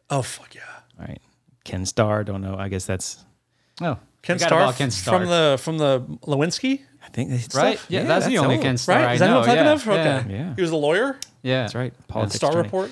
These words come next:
Speaker 2: But if you go to Real
Speaker 3: Star
Speaker 2: Trending,
Speaker 3: Report, yeah.
Speaker 2: if you go to Real Trending, it's W W E. <laughs>
Speaker 1: Okay,
Speaker 2: The real
Speaker 1: cool.
Speaker 2: stuff. The Braves.
Speaker 1: And that's another thing. Like, people,
Speaker 2: Shaq.
Speaker 1: for the most part, people are not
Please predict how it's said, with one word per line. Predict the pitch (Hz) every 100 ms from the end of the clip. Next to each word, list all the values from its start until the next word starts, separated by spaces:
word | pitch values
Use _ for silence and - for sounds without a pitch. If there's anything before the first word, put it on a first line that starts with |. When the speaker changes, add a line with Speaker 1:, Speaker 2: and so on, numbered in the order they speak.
| -
Speaker 2:
But | 123
if | 120
you |
go | 127
to | 110
Real | 113 131
Speaker 3:
Star | 107
Speaker 2:
Trending, | 117 104 101
Speaker 3:
Report, | 98 98
yeah. | 110
Speaker 2:
if |
you | 107
go | 110
to |
Real | 101 107
Trending, | 104 101 90 92
it's | 95 -
W | - 113 92 92
W | 87 90
E. | 107 110 107
<laughs> | - - - -
Speaker 1:
Okay, | - 135
Speaker 2:
The | -
real | - 131
Speaker 1:
cool. |
Speaker 2:
stuff. | 127 - 139 - - - - -
The | 123
Braves. | 123 120 123 127 -
Speaker 1:
And | 254
that's | 269
another | 262 262
thing. | 190
Like, | 147
people, | 175 185 202
Speaker 2:
Shaq. | 220 226 -
Speaker 1:
for | -
the | 202
most | 214 254 294 -
part, | 151 143 -
people | 208 240
are | 214
not | 160 165 220 -